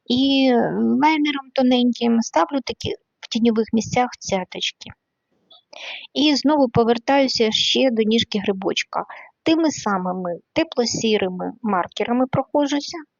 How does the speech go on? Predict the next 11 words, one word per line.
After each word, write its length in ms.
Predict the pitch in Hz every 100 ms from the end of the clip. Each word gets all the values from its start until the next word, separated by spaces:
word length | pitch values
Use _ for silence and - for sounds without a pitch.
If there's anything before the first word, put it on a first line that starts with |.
| -
по 100 | 240
тим 200 | 247 240
самим 340 | - 240 233
місцям. 520 | 233 233 - 233 240 - _ _ _ _ _ _ _ _ _ _ _ _ _ _ _ _ _ - - -
А 80 | 226
потім 460 | 269 381 320 240 226
беру 340 | 269 311 - - 294
<clears throat> 240 | 285 262 240
ще 280 | - 262
один 380 | 226 214 220 214
маркер, 380 | 220 226 226